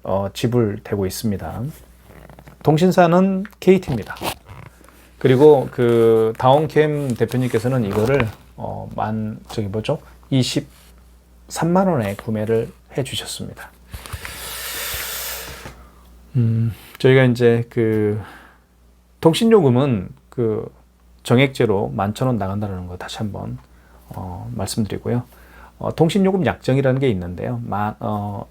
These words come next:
일 년 동안 의무적으로 사용해 주셔야 됩니다. 그렇지 않으면 위약금이 발생한다는 점도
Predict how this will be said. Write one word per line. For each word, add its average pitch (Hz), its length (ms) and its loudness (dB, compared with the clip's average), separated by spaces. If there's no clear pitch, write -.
일 139 180 2
년 151 180 6
동안 113 420 -4
의무적으로 117 480 -2
사용해 131 420 -4
주셔야 131 260 -4
됩니다. 95 260 -6
그렇지 123 320 -2
않으면 120 340 0
위약금이 110 460 -2
발생한다는 101 600 -6
점도 104 440 -4